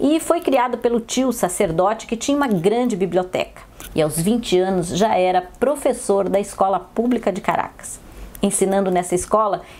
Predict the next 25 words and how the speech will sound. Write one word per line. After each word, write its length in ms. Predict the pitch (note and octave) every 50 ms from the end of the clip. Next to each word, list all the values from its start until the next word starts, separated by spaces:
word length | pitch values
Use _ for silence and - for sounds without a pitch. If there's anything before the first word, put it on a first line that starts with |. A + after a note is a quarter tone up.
| - -
ele 140 | A#3+ A#3 B3
era 100 | B3 B3
completamente 1080 | B3 - - A#3+ A3+ A3 - - A3+ A#3 A#3+ B3 B3 - A3+ A3 G#3+ A3 A3+ A3+ -
contrário 580 | - A3 A3+ A3 A3 - G3 G3 G#3 G#3+ A3 A#3
ao 80 | A3
método 520 | A3 G3 G3+ A3 B3+ C#4+ C#4+ - F3+ F3 F3
que 140 | F3+ - -
se 400 | - - E3+ D#3+ D#3+ E3 - - - - - - - - -
fazia 460 | - G3+ F#3 E3+ D#3+ F3+ A3 B3+ A3
na 80 | F#3+ F#3
escola 500 | F#3 F3+ - - F#3+ E3+ C3+ G#2+ - - -
e 60 | -
também 320 | C4+ C#4 G#4+ F#4 C4+ C#4 C#4
com 80 | C#4
a 40 | C#4+
ideia 300 | B3+ F#3+ F#3 F#3+ G3 G3+
de 80 | F#3 F#3
só 260 | - - - G#3 G#3
ter 320 | G#3 - - G3 F#3+ F#3
na 80 | F3+ F3+
escola 540 | F3+ F3+ - - G3 E3+ F3 F3+ F3+ F#3 F3+ - - -
os 220 | - G#3+ G#3+ - -
filhos 340 | - G#3 A3 A3 G#3+ A3 G3
da 120 | F3+ G3
aristocracia. 880 | F#3 F3+ F3+ - - E3 - - F3 - - - - E3 - - -